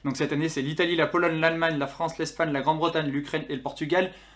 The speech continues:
Malheureusement, on a appris que les Ukrainiens ne pourraient pas venir, qu'ils feront pas le déplacement puisqu'ils avaient plusieurs cas de covid dans leur équipe. Donc on sera sept équipes et ils seront automatiquement relégués. Euh,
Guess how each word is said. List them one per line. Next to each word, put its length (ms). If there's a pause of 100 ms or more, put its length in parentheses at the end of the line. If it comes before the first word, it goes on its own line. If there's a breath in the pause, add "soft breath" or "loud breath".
(140 loud breath)
Malheureusement, 560
on 80
a 60
appris 220
que 80
les 160
Ukrainiens 300
ne 100
pourraient 280
pas 160
venir, 360
qu'ils 160
feront 180
pas 80
le 60
déplacement 420
puisqu'ils 280
avaient 120
plusieurs 300
cas 100
de 60
covid 260
dans 240
leur 120
équipe. 280 (460 soft breath)
Donc 220
on 120
sera 200
sept 200
équipes 280
et 60
ils 100
seront 220
automatiquement 640
relégués. 420 (560 loud breath)
Euh, 520